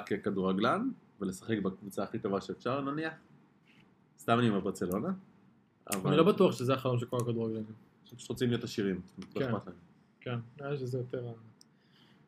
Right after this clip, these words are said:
Speaker 2: המקרה.
Speaker 1: כי דיברתי על זה עם, אה, מישהו, נניח ב-N B A,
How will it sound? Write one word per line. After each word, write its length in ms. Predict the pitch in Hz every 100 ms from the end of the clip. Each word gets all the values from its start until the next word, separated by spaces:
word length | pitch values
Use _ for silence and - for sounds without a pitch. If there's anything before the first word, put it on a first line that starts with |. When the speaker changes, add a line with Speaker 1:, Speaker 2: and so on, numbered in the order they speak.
| _ -
Speaker 2:
המקרה. 300 | 123 123 120 - - - _ _ _ _ _ _ _ _ _ _
Speaker 1:
כי 280 | - - 113
דיברתי 460 | 101 104 113 120 127
על 100 | 110
זה 120 | 107
עם, 280 | 101 101 95
אה, 40 | 92 90 90
מישהו, 420 | 113 120 170 113 -
נניח 300 | 117 131 139
ב-N 260 | 127 147 160
B 20 |
A, 320 | 104 117 220